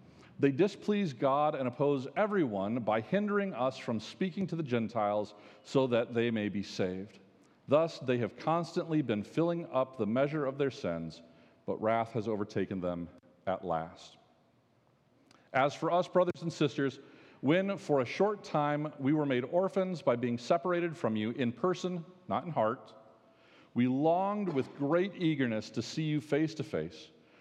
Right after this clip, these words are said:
for we wanted to come to you. Certainly I, Paul, wanted to again and again, but Satan blocked our way. For what is our hope or joy or crown or boasting before the Lord Jesus at his coming?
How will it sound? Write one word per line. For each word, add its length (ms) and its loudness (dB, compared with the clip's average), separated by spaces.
for 160 4
we 160 2
wanted 600 0
to 100 -4
come 320 0
to 160 -8
you. 160 0
Certainly 440 0
I, 260 0
Paul, 720 0
wanted 420 2
to 240 0
again 420 0
and 160 -2
again, 440 0
but 140 0
Satan 440 0
blocked 460 0
our 160 4
way. 280 2
For 200 4
what 280 2
is 140 0
our 140 4
hope 440 2
or 160 2
joy 640 2
or 120 -2
crown 560 0
or 180 0
boasting 600 0
before 580 2
the 100 -2
Lord 500 0
Jesus 580 -2
at 180 0
his 200 -2
coming? 440 -2